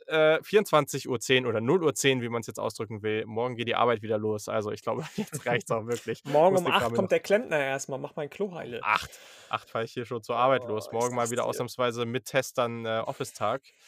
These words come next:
Speaker 1: Aber ja, nee, ich muss ja jetzt noch die Ausgabe hier fertig abmischen und raus und so. Dementsprechend dauert das auch noch ein bisschen. Daher,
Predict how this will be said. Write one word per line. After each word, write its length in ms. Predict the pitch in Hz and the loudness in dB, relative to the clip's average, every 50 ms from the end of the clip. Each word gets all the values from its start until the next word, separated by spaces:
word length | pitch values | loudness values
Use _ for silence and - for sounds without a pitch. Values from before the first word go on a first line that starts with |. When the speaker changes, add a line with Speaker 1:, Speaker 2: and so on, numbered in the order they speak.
| - - - - - _ _ _ | -20 -20 -20 -20 -20 _ _ _
Speaker 1:
Aber 540 | - 113 110 107 104 110 107 110 110 110 110 | -4 -2 -2 0 2 2 2 4 4 4 4
ja, 180 | 113 104 95 - _ _ | 2 0 0 0 _ _
nee, 160 | - 110 101 | -8 -8 -6
ich 160 | - - - - | -6 -8 -10 -12
muss 160 | 120 113 - | -12 -8 -6
ja 80 | 120 | -6
jetzt 100 | 113 - | -6 -6
noch 120 | - 117 - | -8 -12 -10
die 100 | - 139 | -10 -10
Ausgabe 340 | 117 110 - - 113 104 110 | -10 -10 -8 -8 -8 -6 -6
hier 140 | 110 107 | -8 -8
fertig 320 | - - 143 143 131 - - | -4 -4 -4 -4 -2 -4 -8
abmischen 400 | - - 147 139 120 - 147 135 | -8 -4 -6 -6 -4 -6 -8 -8
und 240 | 131 127 120 - 120 | -8 -8 -8 -2 0
raus 240 | 123 147 165 - | 0 0 0 0
und 120 | - 147 139 | -6 -10 -8
so. 200 | - 180 208 196 | -4 -4 -4 -4
Dementsprechend 560 | - 139 127 131 127 - _ 131 123 113 131 | -4 -4 -4 -4 -6 -6 _ -10 -6 -2 0
dauert 140 | 135 147 147 | 0 0 0
das 120 | 139 - | -4 -6
auch 80 | - 135 | -4 -4
noch 140 | 131 127 135 | -4 -4 -4
ein 80 | 127 | -6
bisschen. 300 | 139 131 - - 151 135 - _ - - - - - - - - - - _ _ _ _ _ _ _ | -6 -4 -2 -2 -2 -2 -4 _ -20 -20 -20 -20 -20 -20 -20 -20 -20 -20 _ _ _ _ _ _ _
Daher, 500 | - 143 151 151 156 156 151 151 151 139 | 8 8 10 10 10 10 10 10 8 6